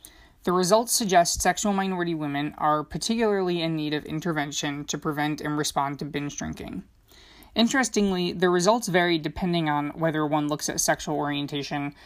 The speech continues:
as an attraction, behavior, or identity.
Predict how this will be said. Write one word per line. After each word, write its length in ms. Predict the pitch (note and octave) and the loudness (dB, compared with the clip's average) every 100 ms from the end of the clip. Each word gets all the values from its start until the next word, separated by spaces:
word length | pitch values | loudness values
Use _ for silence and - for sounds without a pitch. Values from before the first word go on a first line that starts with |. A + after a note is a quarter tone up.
| - - | -20 -2
as 180 | D#3+ D3+ | 2 2
an 80 | C#3+ | 0
attraction, 720 | C3+ E3+ E3 - F#3+ F3+ F3+ | 0 2 2 2 0 0 0
behavior, 540 | F3 C#3+ D#3 D3+ D3+ | -2 0 0 0 0
or 280 | D3 D#3 C#3+ | 0 0 0
identity. 580 | D3 E3 D#3+ - A2+ F#3+ | 0 0 0 -2 -8 -8